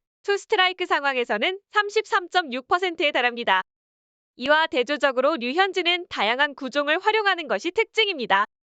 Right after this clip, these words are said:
그의 포심의 평균 구속은 팔십팔 점 오 마일, 싱커는 팔십칠 점 팔 마일로 이는 메이저 리그 평균보다도 느립니다.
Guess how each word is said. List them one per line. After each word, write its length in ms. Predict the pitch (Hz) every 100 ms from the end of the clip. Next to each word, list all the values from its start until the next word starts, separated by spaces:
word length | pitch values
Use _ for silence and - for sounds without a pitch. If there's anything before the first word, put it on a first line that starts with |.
| _ _ _ _ _
그의 300 | - 285 311
포심의 480 | - 381 359 311 311
평균 460 | 403 381 349 349
구속은 480 | 285 240 226 294 392
팔십팔 500 | - 427 427 415 349 320
점 220 | 311 277
오 140 | 220
마일, 360 | 240 247 269 381 _ _ _
싱커는 580 | - 403 403 370 381 381
팔십칠 520 | - 415 427 - 392
점 200 | 349 359
팔 200 | 359 339
마일로 500 | 320 294 233 226 359 _ _ _ -
이는 320 | 247 311 285
메이저 400 | 233 254 254 262
리그 260 | 214 262 370
평균보다도 680 | 440 427 415 403 381 302 294
느립니다. 520 | 247 277 277 226 233